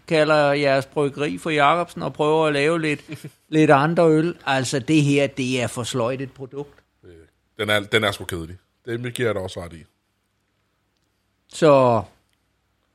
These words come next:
Speaker 1: ej, man skal, man skal godt nok ikke have
Speaker 2: Det er
Speaker 1: smagt
Speaker 2: lidt en,
Speaker 1: ret
Speaker 2: øh,
Speaker 1: meget,
Speaker 2: det er
Speaker 1: før
Speaker 2: lidt
Speaker 1: inden
Speaker 2: en
Speaker 1: at
Speaker 2: s-, en, en lidt sød Tuborg. Hvis du bare tager en normal Tuborg og hælder noget sukker i.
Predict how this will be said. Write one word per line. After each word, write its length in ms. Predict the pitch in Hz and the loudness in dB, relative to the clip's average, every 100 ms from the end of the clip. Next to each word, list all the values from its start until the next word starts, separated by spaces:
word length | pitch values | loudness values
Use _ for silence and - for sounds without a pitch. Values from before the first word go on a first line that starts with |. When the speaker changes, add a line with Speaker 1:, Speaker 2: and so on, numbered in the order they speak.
| _ _ _ _ _ _ - | _ _ _ _ _ _ -2
Speaker 1:
ej, 180 | 147 | 0
man 260 | 165 185 196 | 2 2 0
skal, 760 | - 208 185 170 160 151 143 135 | 0 2 4 4 4 4 2 0
man 180 | 156 165 | -2 -4
skal 180 | - | -4
godt 220 | 170 190 196 | 2 2 2
nok 160 | 180 | -2
ikke 180 | 185 190 | -2 -2
have 140 | 190 156 | -2 0
Speaker 2:
Det 40 | |
er 40 | 143 | 4
Speaker 1:
smagt 160 | 160 | 6
Speaker 2:
lidt 140 | 180 190 | 6 4
en, 140 | 185 | 4
Speaker 1:
ret 120 | 160 | 4
Speaker 2:
øh, 60 | 147 | 4
Speaker 1:
meget, 320 | 147 147 170 | 4 4 4
Speaker 2:
det 80 | 151 | 4
er 40 | |
Speaker 1:
før 80 | 165 | 4
Speaker 2:
lidt 100 | 170 | 4
Speaker 1:
inden 120 | - 175 | 2 0
Speaker 2:
en 60 | |
Speaker 1:
at 80 | 151 | -4
Speaker 2:
s-, 180 | - - | -6 -4
en, 380 | 147 139 127 131 | -4 -6 -8 -8
en 320 | 123 117 120 - | -8 -12 -14 -14
lidt 320 | 139 170 - | -2 -2 -2
sød 400 | - - 160 - | -6 -2 -2 -4
Tuborg. 440 | - 117 110 - _ _ _ _ _ | -8 -8 -8 -12 _ _ _ _ _
Hvis 120 | _ | _
du 80 | 156 | -4
bare 160 | 165 - | -2 0
tager 120 | 160 | 0
en 40 | |
normal 280 | 147 139 139 - | 0 -2 -2 -4
Tuborg 480 | 175 139 127 - | -8 -6 -6 -4
og 200 | 127 117 | -4 -4
hælder 180 | 127 113 | -4 -6
noget 180 | 113 107 | -6 -8
sukker 260 | 110 98 | -8 -10
i. 40 | 101 | -12